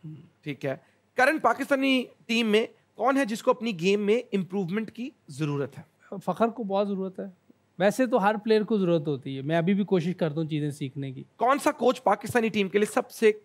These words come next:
Speaker 2: कम फ़ायदेमंद साबित हुआ?
Speaker 1: ओह, सबसे कम? मेहा बकार भाई।
Speaker 2: ओके।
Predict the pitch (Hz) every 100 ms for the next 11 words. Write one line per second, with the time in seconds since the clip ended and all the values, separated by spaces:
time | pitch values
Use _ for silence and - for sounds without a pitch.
0 | _ 240 247 - 175 160 165 160 156 127
1 | 127 127 - - _ _ _ _ _ _
2 | _ _ _ _ _ _ 143 175 160 -
3 | - _ _ - 160 - 185 - 170 165
4 | 117 92 _ _ 151 165 175 160 156 143
5 | 127 117 - _ _ _ _ 131 120